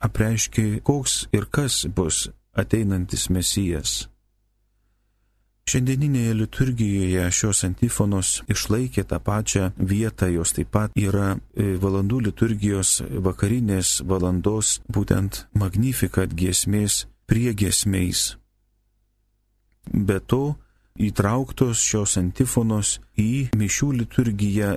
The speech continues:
ir girdime jas prieš Evangeliją,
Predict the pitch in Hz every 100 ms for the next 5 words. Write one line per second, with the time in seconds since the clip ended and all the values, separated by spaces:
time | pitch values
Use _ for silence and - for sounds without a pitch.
0 | - 95 82 78 67 90 101 117 117 110
1 | 104 92 - - 95 98 - - - -
2 | - 110 110 - 95 90 90 110 123 107
3 | 85 80